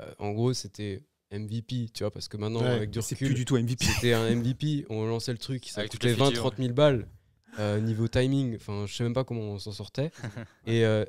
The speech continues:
Speaker 1: et, et le M V P là, c'était un M V P, euh, on mettait tout, quoi.
Speaker 2: Ouais, ouais, c'était
Speaker 1: Là, c'est
Speaker 2: le
Speaker 1: pareil, on faisait, on était tellement gentils, tiens, on y a-, on y allait, on
Speaker 2: Ouais,
Speaker 1: y
Speaker 2: bah
Speaker 1: était,
Speaker 2: ça,
Speaker 1: ouais, t'inquiète.
Speaker 2: on
Speaker 4: Ouais,
Speaker 2: y
Speaker 4: t'as
Speaker 2: re-,
Speaker 4: besoin
Speaker 2: on
Speaker 4: de
Speaker 2: y
Speaker 4: ça,
Speaker 2: reviendra.
Speaker 4: bah vas-y, on regarde.
Speaker 3: Surtout que, faut pas oublier un truc, c'est qu'à l'époque là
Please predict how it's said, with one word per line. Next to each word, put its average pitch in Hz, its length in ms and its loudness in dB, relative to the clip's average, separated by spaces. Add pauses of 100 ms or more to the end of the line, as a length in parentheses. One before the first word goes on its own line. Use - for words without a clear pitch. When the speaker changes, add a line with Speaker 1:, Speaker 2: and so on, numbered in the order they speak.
(380)
Speaker 1:
et, 113 540 0
et 113 40 2
le 110 140 2
M 120 140 2
V 120 160 0
P 135 160 -2
là, 156 300 0 (120)
c'était - 320 -4
un 123 80 2
M 110 140 0
V 117 100 -4
P, 143 220 -4
euh, 101 300 -2 (280)
on 107 60 -10
mettait 110 240 -4
tout, 190 160 -2
quoi. 110 220 -2 (120)
Speaker 2:
Ouais, 135 80 4
ouais, 156 340 10
c'était 101 260 2
Speaker 1:
Là, 120 100 8
c'est 117 60 8
Speaker 2:
le 117 40 6
Speaker 1:
pareil, - 220 10
on 120 120 4
faisait, 117 160 -4
on 120 200 0
était 113 240 -2
tellement 135 340 0
gentils, 135 380 -2
tiens, 151 160 -6
on 113 180 -6
y 110 140 -6
a-, - 100 -14
on 120 140 -10
y 143 60 -4
allait, 139 200 -4
on 117 80 0
Speaker 2:
Ouais, 123 200 8
Speaker 1:
y - 20 6
Speaker 2:
bah 117 80 2
Speaker 1:
était, 135 80 0
Speaker 2:
ça, 127 160 6
Speaker 1:
ouais, 117 180 0
t'inquiète. 123 300 -4
Speaker 2:
on 123 40 2
Speaker 4:
Ouais, 151 80 6
Speaker 2:
y 139 40 6
Speaker 4:
t'as 123 80 8
Speaker 2:
re-, - 20 6
Speaker 4:
besoin 117 140 0
Speaker 2:
on 139 40 4
Speaker 4:
de 147 40 4
Speaker 2:
y 147 40 6
Speaker 4:
ça, 143 140 10
Speaker 2:
reviendra. 143 260 8
Speaker 4:
bah 123 120 0
vas-y, 120 220 -2
on 107 80 0
regarde. 107 200 2
Speaker 3:
Surtout 101 80 8
que, 120 220 6 (200)
faut - 120 0
pas 127 80 8
oublier 113 180 4
un 113 40 2
truc, - 180 -2
c'est 117 100 -2
qu'à 113 180 0
l'époque 110 280 0
là 151 180 4